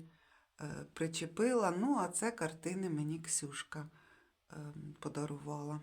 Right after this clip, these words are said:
Принесла в хату музей. Це рушнички моєї свекрухи весільні. От такі їх, здається, тут,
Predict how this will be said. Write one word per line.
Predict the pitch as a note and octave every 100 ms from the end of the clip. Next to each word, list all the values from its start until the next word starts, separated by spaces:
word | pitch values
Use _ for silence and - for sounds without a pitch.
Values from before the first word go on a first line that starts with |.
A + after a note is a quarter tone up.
| - _
Принесла | - E3 E3 E3 G3
в | G3
хату | F3 E3+ E3
музей. | E3 D#3+ D3 C#3
Це | C#3+ G#3+
рушнички | F#3 F3 F3 E3 - - E3
моєї | D3+ D3+ C#3+ C#3+
свекрухи | - D3+ D3+ A3+ F4 - C#4+
весільні. | C4+ C4+ - B3 A#3+ A3 G#3+ G#3 - - _ _ _ _ _ _
От | - G3+ -
такі | G3+ G3+ G3+
їх, | F#3 G3 F3
здається, | F3 F#3+ F#3+ F3+ F#3
тут, | F3+ F3+ F3+ F3 -